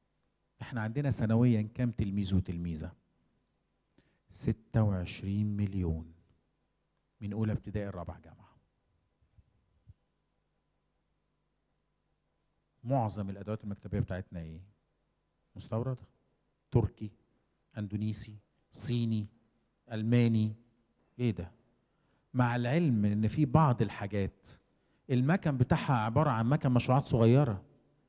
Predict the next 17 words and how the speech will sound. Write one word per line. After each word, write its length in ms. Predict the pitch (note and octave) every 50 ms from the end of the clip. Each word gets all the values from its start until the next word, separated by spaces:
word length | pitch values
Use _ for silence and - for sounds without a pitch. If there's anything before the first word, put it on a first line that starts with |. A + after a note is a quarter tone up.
| _ _ _ _ _ _ _ _ _ _ _ _ _ _
سهل 460 | - - F3 F#3 F3 D3+ D3+ C#3+ C#3
جدا. 440 | B2 E3+ A3 E3+ C3+ - - A#2+ G2 - - - _ _ _ _ _ _ _ _ _ _ _ _ _ _ _ _ _ _ _ _ _ _ _ _ _ _ _ -
بس 540 | C3+ E3+ G#3 - - - - - - - - - _ _ _ _ _ _ _ _ _ _ _ _ _ _ _ _ _ -
ما 80 | B2
حدش 480 | A#2+ - - D#3+ F3+ F3 D#3 C#3+ C3+ -
بيحاول. 720 | - A#2 A2+ A2 G2 - A2+ A2+ A#2 A#2 A#2 A#2+ A#2+ A#2+ A#2 - _ - - _ _ _ _ _ _ _ _ _ _ _ _ _ _ _ _ _ _ _ _ _ _ _ _ _ _ _ _ _ _ _ _ _ _ _ _ _ -
لو 220 | A2+ G#2 G#2 A#2
أنا 100 | A#2 A2+
شغلت 440 | G2 - G2+ - A#2 B2 - - A2+
دماغي 500 | G2+ G#2+ A2 A#2+ C3+ C#3 B2+ D3+ E3 E3+ - _ _ _ _ _ _ _ _ _ -
وفي 200 | G#2 G#2 - A2+
نفس 300 | C3 C#3+ - - - -
الوقت 560 | A2 A2+ A2+ A2+ - - _ _ _ - - _ _ _ _ _ _ _ _ _ _ -
درست 460 | - A#2 A#2 C3 E3+ E3 - - -
السوق 560 | C3 - - - - D#3 F3 G3 A#3 A3+ - - - _ _ _ _ _ _ _ _ _ _ _ _ _ _ _ _ _ _
هعمل 300 | - A#2 A2+ A2+ A2+ A2+
قلبانات. 460 | A2 G2+ G2 F2+ F2 E2+ E2+ D#2+ -